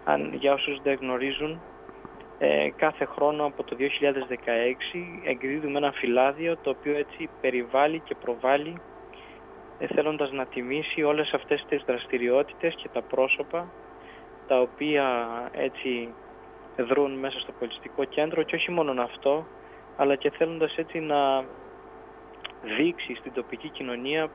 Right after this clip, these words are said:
πώς μπορούν να πορευτούν και πώς μπορούν να εκμεταλλευτούν το πολιτιστικό μας κέντρο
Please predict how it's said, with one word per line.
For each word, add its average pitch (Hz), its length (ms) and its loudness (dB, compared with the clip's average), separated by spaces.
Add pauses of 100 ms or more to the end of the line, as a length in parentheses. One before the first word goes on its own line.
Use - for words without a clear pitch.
πώς 156 240 4
μπορούν 143 220 0
να 143 100 2
πορευτούν 143 720 -2
και - 160 -14
πώς 151 200 2
μπορούν 143 220 0
να 151 80 0
εκμεταλλευτούν 139 760 -2
το 156 80 -2
πολιτιστικό - 600 -4
μας 135 160 0
κέντρο 123 420 0